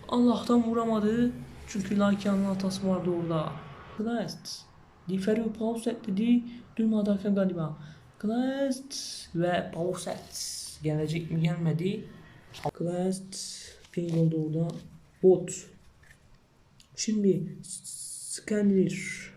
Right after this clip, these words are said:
Skandir orada basamadı. Top Chiva. Chiva. Bıraktı topu Bot'a. Bot. Bot.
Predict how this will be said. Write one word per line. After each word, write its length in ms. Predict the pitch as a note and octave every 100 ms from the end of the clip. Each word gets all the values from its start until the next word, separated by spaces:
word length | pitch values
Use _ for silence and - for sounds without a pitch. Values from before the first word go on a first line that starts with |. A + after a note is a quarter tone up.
| - -
Skandir 560 | - - - E3+ E3+ E3
orada 440 | E3 D#3+ D#3+ E3 - -
basamadı. 640 | D#3 - D#3 D#3 D#3 E3 - - -
Top 220 | - F#3+ -
Chiva. 580 | G3 G3+ F#3+ E3+ D#3 - -
Chiva. 520 | - F#3+ G3 F#3+ D#3+ D3+ - - -
Bıraktı 340 | F3+ F#3+ F#3+ -
topu 220 | - G3
Bot'a. 340 | F#3+ F3+ F#3 E3 - - - - F3+
Bot. 340 | G3 E3 - - - - - - - -
Bot. 320 | G#3+ G3 F#3+